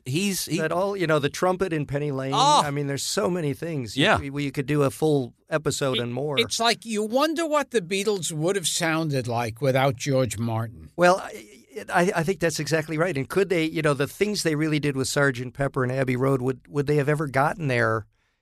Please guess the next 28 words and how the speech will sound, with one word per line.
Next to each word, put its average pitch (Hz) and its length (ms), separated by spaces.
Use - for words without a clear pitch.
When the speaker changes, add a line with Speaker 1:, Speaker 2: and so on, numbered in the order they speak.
Speaker 2:
if 135 140
he 151 160
wasn't 139 340
mixing 143 360
the 127 80
tapes 143 460
and 139 160
running 135 280
things 127 260
backwards 131 720
and 131 80
all 127 140
the 127 100
things 135 400
that 139 60
he 135 80
did, 139 180
Strawberry 139 460
Fields 139 340
Speaker 3:
Oh, - 140
Speaker 2:
Forever, 139 160
Speaker 3:
yeah. 147 260
Speaker 2:
all 175 140
of 175 80
that 131 180
stuff, - 480
you 123 100
know? 127 280